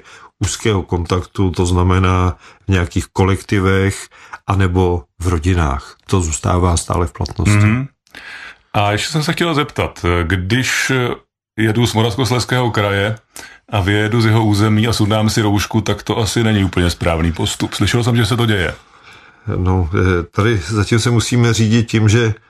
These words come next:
Speaker 1: tady nejsou celoplošná, celorepubliková opatření, jsou tady opatření místní nebo krajská. Eh, takový paradox je třeba pustevny v Beskydech,
Speaker 2: Mhm.
Speaker 1: kde část, eh,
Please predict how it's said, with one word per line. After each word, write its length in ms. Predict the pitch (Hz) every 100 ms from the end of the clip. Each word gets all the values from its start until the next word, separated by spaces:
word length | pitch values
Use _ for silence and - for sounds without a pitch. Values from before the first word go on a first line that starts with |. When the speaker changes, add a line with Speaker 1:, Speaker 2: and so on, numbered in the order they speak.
| _ -
Speaker 1:
tady 220 | 98 107
nejsou 640 | 104 101 - 117 107 73 - -
celoplošná, 840 | - 92 90 101 92 - 101 101
celorepubliková 960 | - 101 98 101 - 101 101 - 107 107
opatření, 800 | 90 98 92 - 101 98 104 104
jsou 200 | - 95
tady 420 | 101 98 104 101 - - _
opatření 500 | - 95 90 - 101
místní 720 | 101 92 87 - 101 101 98 95
nebo 220 | 90 92
krajská. 800 | - 82 87 - - 85 73 - - - - -
Eh, 40 | 92 85 78 - - _ -
takový 400 | 87 - 92 90
paradox 580 | 95 90 90 95 - 107
je 60 |
třeba 520 | 95 101 95 98 92 - - - -
pustevny 1040 | 110 - - 101 87 98 104 104 104 107
v 140 | 92 82
Beskydech, 720 | 85 - - 104 101 104 104
Speaker 2:
Mhm. 180 | 104 104
Speaker 1:
kde 280 | 98 98 87 - - -
část, 640 | - 101 92 98 - - -
eh, 300 | 98 92